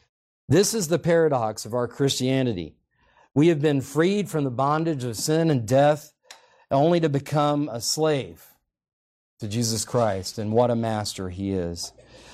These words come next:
This actually is the paradox of life for all of us.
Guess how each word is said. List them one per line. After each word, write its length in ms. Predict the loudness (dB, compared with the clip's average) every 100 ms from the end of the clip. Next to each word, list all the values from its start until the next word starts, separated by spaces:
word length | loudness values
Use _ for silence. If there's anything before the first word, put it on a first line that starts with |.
| -20 -4
This 240 | 0 2 2
actually 520 | 2 0 -2 -4 -4
is 120 | -4
the 120 | -6
paradox 580 | -2 0 2 2 2 -2
of 100 | -4
life 320 | 0 2 2
for 140 | 0 2
all 220 | 4 2
of 100 | -2
us. 380 | -8 -12 -16